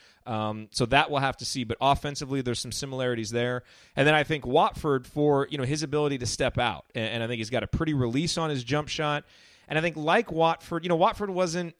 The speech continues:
always a real rugged guy and liked to kinda drift out on the perimeter more. But sometimes when he was properly motivated, played really tough defense and, and would, would drive in. So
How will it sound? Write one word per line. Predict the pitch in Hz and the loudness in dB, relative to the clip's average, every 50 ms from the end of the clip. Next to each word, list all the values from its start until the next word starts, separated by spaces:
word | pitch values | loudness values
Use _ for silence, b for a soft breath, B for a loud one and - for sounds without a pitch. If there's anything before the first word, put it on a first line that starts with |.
| _ _ | _ _
always | - 147 160 165 160 160 160 143 | 2 4 6 6 6 4 2 2
a | 143 135 | 0 -2
real | 127 127 147 156 147 135 | -2 0 0 2 2 0
rugged | 131 120 120 143 165 175 156 143 120 104 | 0 0 4 4 4 4 2 -2 -6 -6
guy | 98 101 90 87 80 73 73 - - | -6 -6 -6 -6 -6 -8 -10 -10 -8
and | 127 127 120 | -8 -6 -2
liked | 123 139 151 160 156 - - - | 0 2 2 2 0 -4 -10 -14
to | - - | -12 -12
kinda | 143 - 147 139 127 120 | -8 -4 -2 -2 -2 -2
drift | 117 131 139 131 - - | -2 -4 -4 -4 -2 -2
out | 143 135 131 127 | -2 0 0 -2
on | 123 123 120 | -4 -6 -6
the | 117 | -6
perimeter | 104 - - 175 220 233 190 151 | -6 -6 -6 -6 -6 -6 -6 -6
more. | 127 117 113 113 117 123 131 b b b b b - | -4 -4 -4 -4 -4 -4 -6 b b b b b -4
But | 214 220 | -2 2
sometimes | - 254 302 269 277 226 190 151 | 2 2 2 4 2 0 0 0
when | 160 | -2
he | 151 190 | -2 -2
was | 196 170 | -2 -2
properly | - - 170 180 180 175 175 165 | -2 0 0 0 0 0 -2 -2
motivated, | 143 135 165 214 214 147 131 120 110 104 101 | 2 4 6 6 6 6 4 2 2 0 -4
played | - - 139 170 170 151 | -2 0 2 2 2 2
really | 165 156 160 | 0 -2 -2
tough | 151 - 156 151 - 123 | 0 0 0 0 0 0
defense | 143 160 156 - 156 147 147 - - | -2 -2 -2 -4 -6 -6 -6 -6 -6
and, | 131 110 | -4 -4
and | 131 123 120 | -4 -4 -4
would, | 117 113 - | -6 -6 -6
would | 143 135 123 | -4 -4 -4
drive | 113 120 135 135 135 131 120 | 0 0 2 2 2 2 0
in. | 127 143 139 123 113 | -2 -4 -4 -6 -8
So | - - 131 123 123 117 | -4 -2 0 0 0 0